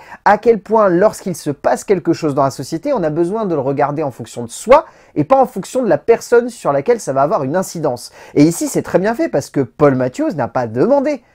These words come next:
à faire partie des rêves des gens. Il en fait partie parce que...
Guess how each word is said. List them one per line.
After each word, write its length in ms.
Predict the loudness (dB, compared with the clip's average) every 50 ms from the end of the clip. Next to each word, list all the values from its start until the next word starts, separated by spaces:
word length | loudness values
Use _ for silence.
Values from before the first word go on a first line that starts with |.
| _ _
à 100 | -6 -6
faire 200 | -2 -2 -4 -2
partie 480 | 0 0 -2 -2 -4 -8 -6 -6 -6 -6
des 280 | -6 -6 -4 -2 -2
rêves 260 | -2 -4 -4 -6 -4 -4
des 100 | -4 -4
gens. 160 | -6 -8 -10 _ _ _ _ _ _ _ _ _
Il 160 | 2 4 6 6
en 80 | 6
fait 220 | 4 2 0 0 0
partie 400 | 0 0 0 -2 -4 -6 -6 -4
parce 320 | -2 -4 -4 -4 -6 -4
que... 260 | 0 2 2 2 0